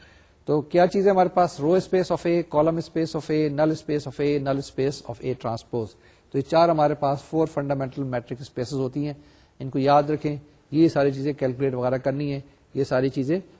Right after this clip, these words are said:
آپ کو آگے لے کے جائیں گی۔ اگر ہمارے پاس suppose that A is an M by N matrix of rank R، کوئی بھی میٹرکس ہے، اس کے اندر M by N، جس کے اندر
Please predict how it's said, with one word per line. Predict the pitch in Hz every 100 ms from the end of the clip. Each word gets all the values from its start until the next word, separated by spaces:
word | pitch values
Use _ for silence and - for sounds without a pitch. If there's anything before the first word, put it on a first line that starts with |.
| _
آپ | - 123 -
کو | 135
آگے | 123 127
لے | 147 127
کے | 127 160 160 - _ -
جائیں | 123 120 107
گی۔ | 90 _ _ _ _ _ _ _ _ _ _ _ _
اگر | 156 170
ہمارے | 170 180 220
پاس | 196 175 190 - - - _ -
suppose | 135 180 175
that | 156 151 - - _ -
A | 156
is | 185 185 156
an | 156 151
M | 147
by | 156 156
N | 156
matrix | 156 156 180 160
of | 135 127
rank | 135 139 123 120
R، | 151 - - _ _
کوئی | - 143
بھی |
میٹرکس | 147 143 131 151 -
ہے، | 156
اس | 143
کے | 147
اندر | 139 170 214 - _ _ -
M | 139
by | 147 139 135 147
N، | 170
جس | 139
کے | -
اندر | 147 139